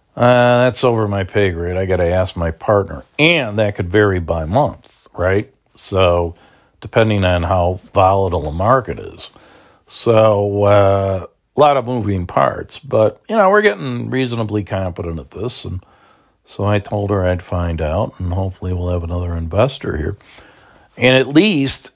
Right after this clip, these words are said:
you know, if you can't make three thousand a month, maybe you can make a thousand a month doing that, and you can figure out two thousand to get your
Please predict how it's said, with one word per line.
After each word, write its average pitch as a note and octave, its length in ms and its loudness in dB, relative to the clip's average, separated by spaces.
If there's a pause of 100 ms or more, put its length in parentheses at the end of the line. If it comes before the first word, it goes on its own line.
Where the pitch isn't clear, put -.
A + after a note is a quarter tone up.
you C3+ 140 2
know, A2+ 180 4
if G#2 120 0
you G#2+ 60 -10
can't B2 240 2
make G2+ 180 -2
three C#3+ 200 0
thousand F2+ 440 2
a F2 60 -2
month, F2+ 300 -2
maybe F#2+ 260 -2
you F2+ 120 0
can F#2 160 -4
make F#2+ 180 0
a - 40 -2
thousand A#2+ 480 2
a F2+ 60 -2
month F2 300 -2
doing E2 260 -4
that, F2 260 -2
and G2+ 60 -12
you F#2 100 -6
can D#2+ 200 -6
figure F#2+ 300 -2
out F2+ 160 0
two G2 160 -6
thousand F2+ 520 -4
to E2+ 80 -6
get E2+ 320 -8
your E2 240 -8